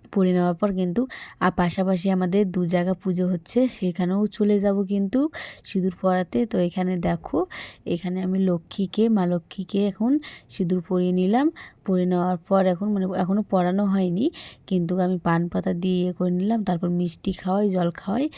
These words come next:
তারপর কিন্তু আমি সিঁদুরটা পরাবো। তো এক এক করে আমি, চলো দেখতে থাকো তোমরা ভিডিওটা, আশা করি খুব ভালো লাগবে। আমার সাজটা কিন্তু ক-, কেমন হয়েছে তোমরা অবশ্যই, অবশ্যই একবার কমেন্টের মাধ্যমে কিন্তু জানায়ও। তো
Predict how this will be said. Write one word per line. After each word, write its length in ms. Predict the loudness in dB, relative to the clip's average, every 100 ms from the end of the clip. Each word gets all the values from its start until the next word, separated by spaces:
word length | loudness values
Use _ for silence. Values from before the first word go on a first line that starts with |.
| -14 -20 _
তারপর 320 | -4 -2 -4 -4
কিন্তু 240 | -2 -2 -2
আমি 140 | -2
সিঁদুরটা 440 | -2 -4 -2 -4 -4
পরাবো। 440 | -2 -2 0 0 -4 -8 -20 -12
তো 100 | -4 -2
এক 140 | 0
এক 120 | -2 -4
করে 220 | -2 0 2
আমি, 160 | 2 0
চলো 260 | 0 0 0
দেখতে 320 | 0 -4 -6
থাকো 240 | -6 -6 -6
তোমরা 260 | -4 -2 0
ভিডিওটা, 400 | 0 0 0 0 -2
আশা 180 | -4 -6
করি 180 | -4 -4
খুব 200 | -6 -10 -10 -4
ভালো 200 | -2 0
লাগবে। 340 | -2 -2 -4 -6 -8 -16 -8
আমার 340 | -2 0 0 -4
সাজটা 360 | -6 -8 -6 -6
কিন্তু 200 | -4 -6 -4
ক-, 320 | -2 0 0 0
কেমন 360 | 0 2 2 4
হয়েছে 240 | 2 2 -2 -2
তোমরা 240 | 0 4 4
অবশ্যই, 640 | 2 0 -2 -2 2 4
অবশ্যই 500 | 4 2 -2 -4 -2 -2
একবার 260 | -4 -8 -6
কমেন্টের 540 | -2 0 0 0 -2 -2
মাধ্যমে 400 | -2 -4 -2 -2
কিন্তু 260 | -2 -2 0 2
জানায়ও। 520 | 2 0 0 0 -2 -4 -12 -18 -20 -8
তো 100 | -4